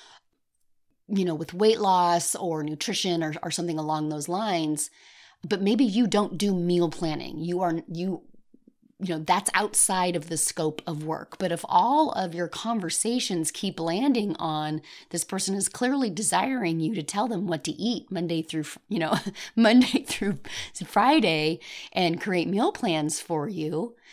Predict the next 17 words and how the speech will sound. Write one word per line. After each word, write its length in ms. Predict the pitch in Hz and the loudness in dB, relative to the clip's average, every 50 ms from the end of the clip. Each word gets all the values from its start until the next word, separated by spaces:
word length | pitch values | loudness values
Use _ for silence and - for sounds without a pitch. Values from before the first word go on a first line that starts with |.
| - - _ - | -20 -16 _ -4
you 260 | 185 202 226 240 254 | 0 2 2 2 2
being 240 | 196 233 220 214 196 | 2 2 2 2 2
able 320 | 180 180 170 160 170 165 147 | 4 2 2 2 0 -2 -2
to 240 | - - - 175 165 | -2 -2 -2 -2 0
know 520 | 165 180 208 214 190 175 165 160 160 - - _ _ _ | 0 2 2 4 4 4 2 2 -2 -6 -10 _ _ _
that's 260 | - - 349 349 - | 0 2 2 2 0
outside 400 | 370 330 320 - - 277 262 254 | -2 -2 -2 -2 -2 -2 0 0
of 80 | 247 226 | 0 -2
my 100 | 220 208 | -2 -2
scope 300 | 208 - - 190 175 - | -4 -4 -4 -6 -4 -4
of 180 | 180 175 175 | -6 -6 -2
work. 320 | 202 285 311 226 190 165 - | 0 2 2 2 0 -2 -4
So 160 | - - 175 | -4 -4 -4
should 300 | 175 - - 269 254 262 | -4 -2 -2 -2 -2 0
that 220 | - 170 - - | 0 -2 -2 -2
come 260 | - - - 156 160 - | -4 -8 -6 -6 -4 -4
up, 260 | - 156 - - | -4 -4 -4 -4